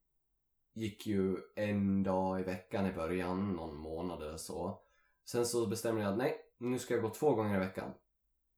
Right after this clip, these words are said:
Och det har jag gjort nu väldigt länge. Och sen så nu i nyår här,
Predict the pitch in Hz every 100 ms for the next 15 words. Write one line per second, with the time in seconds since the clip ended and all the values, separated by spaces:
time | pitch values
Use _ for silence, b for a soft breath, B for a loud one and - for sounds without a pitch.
0 | _ - 104 104 104 135 147 127 113 135
1 | 143 - - 107 98 90 95 101 95 104
2 | 123 110 82 95 101 127 123 120 110 104
3 | 101 - _ 107 131 123 104 104 113 151
4 | 170 117 92 98 85 90 110